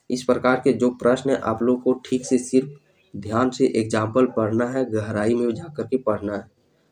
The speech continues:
आप लोग example को पढ़ने के साथ ही आप लोगों के दिमाग में वो answer आ जाएगा। ये generally कोई भी student इन चीज़ को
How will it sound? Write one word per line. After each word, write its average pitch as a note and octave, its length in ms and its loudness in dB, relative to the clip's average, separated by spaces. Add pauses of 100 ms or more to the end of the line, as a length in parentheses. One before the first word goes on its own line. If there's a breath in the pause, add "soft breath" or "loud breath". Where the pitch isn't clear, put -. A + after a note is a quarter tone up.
आप G2+ 180 -2
लोग B2+ 260 2
example A2+ 440 2
को B2+ 160 -4
पढ़ने A2+ 400 0
के C3 160 2
साथ A2+ 360 -2
ही C3 60 4
आप B2 180 0
लोगों A#2+ 160 2
के A#2+ 140 0
दिमाग A2+ 340 -4
में B2 200 0 (340 loud breath)
वो B2 420 4
answer G#2+ 360 0
आ G#2+ 200 -2
जाएगा। G2 360 -2 (1000)
ये A2+ 160 2
generally A#2 520 2
कोई B2 220 6
भी B2 220 4
student B2 460 -2
इन A2+ 180 0
चीज़ A#2 260 -4
को C3+ 240 -2